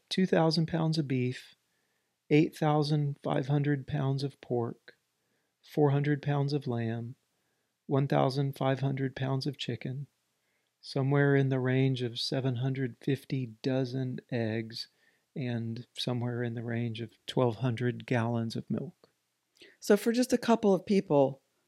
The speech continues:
Speaker 2: that's a lot of really good non-G M O pastured, grass-fed,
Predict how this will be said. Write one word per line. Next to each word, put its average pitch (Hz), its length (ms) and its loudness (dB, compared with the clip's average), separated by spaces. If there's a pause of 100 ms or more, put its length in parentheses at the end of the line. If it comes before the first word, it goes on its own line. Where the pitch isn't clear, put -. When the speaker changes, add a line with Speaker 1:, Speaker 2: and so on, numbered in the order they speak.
Speaker 2:
that's 196 280 6
a 156 80 2
lot 160 560 6
of 147 140 -2
really 156 280 8
good 139 520 2 (680)
non-G 147 440 4
M 143 100 4
O 139 120 4
pastured, 143 760 0 (500)
grass-fed, 139 800 2